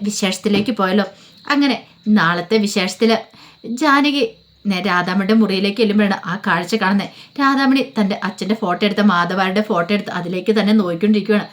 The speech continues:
ആ സമയം ജാനകി ഇങ്ങനെ നോക്കി. കുറേ സമയമായിട്ട് അമ്മ അതിലേക്ക് തന്നെ നോക്കിക്കൊണ്ടിരിക്കുന്നു. അമ്മയ്ക്ക് ഒരു പക്ഷേ മ-, തൻ്റെ അച്ഛനെ ഓർമ്മയുണ്ടായിരിക്കുമോ, അതുകൊണ്ടായിരിക്കുമോ ഇങ്ങനെ നോക്കണേന്നൊക്കെ ര-, ചിന്തിച്ചുകൊണ്ട് ജാനകി അങ്ങോട്ടേക്ക് ചെല്ലുവാണ്. ചെന്നിട്ട് ചോദിച്ചു,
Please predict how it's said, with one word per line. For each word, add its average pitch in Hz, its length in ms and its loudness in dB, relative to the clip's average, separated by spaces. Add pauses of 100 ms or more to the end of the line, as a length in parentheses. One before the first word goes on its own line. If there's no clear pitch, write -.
(160)
ആ - 120 -20
സമയം 285 240 0
ജാനകി 208 360 0
ഇങ്ങനെ 226 180 4
നോക്കി. 202 280 0 (280)
കുറേ 156 240 -4
സമയമായിട്ട് 220 400 0
അമ്മ 202 160 0
അതിലേക്ക് 202 400 0
തന്നെ 214 200 2
നോക്കിക്കൊണ്ടിരിക്കുന്നു. 208 640 2 (260)
അമ്മയ്ക്ക് 330 300 -2
ഒരു 254 100 4
പക്ഷേ 240 260 -2
മ-, 240 220 2 (580)
തൻ്റെ 240 240 0 (360)
അച്ഛനെ 226 320 0
ഓർമ്മയുണ്ടായിരിക്കുമോ, 214 840 2
അതുകൊണ്ടായിരിക്കുമോ 214 760 0
ഇങ്ങനെ 262 240 2
നോക്കണേന്നൊക്കെ 226 600 2
ര-, 226 140 -2 (320)
ചിന്തിച്ചുകൊണ്ട് 220 460 2
ജാനകി 185 420 -2
അങ്ങോട്ടേക്ക് 208 400 0
ചെല്ലുവാണ്. 208 380 2 (340)
ചെന്നിട്ട് 190 280 -2
ചോദിച്ചു, 226 160 0